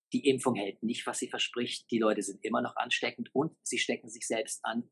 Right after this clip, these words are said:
Und in gewissen Gebieten ist es sogar so, dass die, die Rate an dreifach geimpften Menschen sehr hoch ist, selbst auf den Intensivstationen. Also spätestens da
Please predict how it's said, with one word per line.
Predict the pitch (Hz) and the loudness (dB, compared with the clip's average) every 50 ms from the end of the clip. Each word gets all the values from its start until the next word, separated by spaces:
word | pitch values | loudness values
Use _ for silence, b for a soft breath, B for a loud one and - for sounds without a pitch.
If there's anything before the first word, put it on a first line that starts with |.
| _ - | _ 6
Und | - 277 262 - - - - - | 8 8 8 8 6 2 2 0
in | 139 131 127 | 0 2 6
gewissen | 135 131 - 160 165 - 170 135 | 4 4 4 4 -2 -2 -2 -4
Gebieten | 123 - - - 165 - - - | -6 -2 0 0 0 0 -2 -4
ist | 131 - 139 | -4 -2 -2
es | - | -2
sogar | - 131 - 131 | -2 0 2 2
so, | 113 127 123 123 123 B B B B B B B B - | 4 6 4 4 4 B B B B B B B B 2
dass | - - - - - | 2 4 4 0 0
die, | 127 123 120 117 113 117 - - _ _ - _ _ - - | 2 4 4 4 2 0 -2 -6 _ _ -20 _ _ -2 4
die | 113 123 | 4 4
Rate | - 113 110 123 151 165 - 151 - | 6 8 8 8 8 8 6 4 2
an | 120 117 107 | 2 0 0
dreifach | - - 113 120 165 165 - - 139 123 - - | 2 2 4 4 4 2 4 4 4 4 4 4
geimpften | - 127 120 - 143 147 - - - - | 4 4 6 6 -2 -6 -8 -8 -6 -4
Menschen | 123 127 131 139 - - - 143 131 123 120 | -2 -2 -2 -2 -2 -4 -2 -2 -2 -2 -2
sehr | - 127 127 135 135 | 2 2 4 4 6
hoch | 131 143 156 151 160 | 6 6 6 6 4
ist, | 165 139 - - - | 0 0 0 2 2
selbst | 143 135 135 - - - - | 2 2 2 0 -8 -4 4
auf | 147 147 147 - | 4 4 4 4
den | 156 - - | -6 -8 -8
Intensivstationen. | 131 123 127 113 - - 277 - - - - - - - - - 90 - | -6 -4 -4 -2 -2 -2 -2 -2 -2 -4 -6 -6 -6 -10 -10 -10 -4 0
Also | 131 - 156 151 | 0 4 4 4
spätestens | - - - 214 240 - 208 - - - 160 - - - - | 4 6 4 4 2 2 -4 -6 -6 -6 -4 -6 -6 0 8
da | - 165 185 - - - | 10 10 10 10 8 0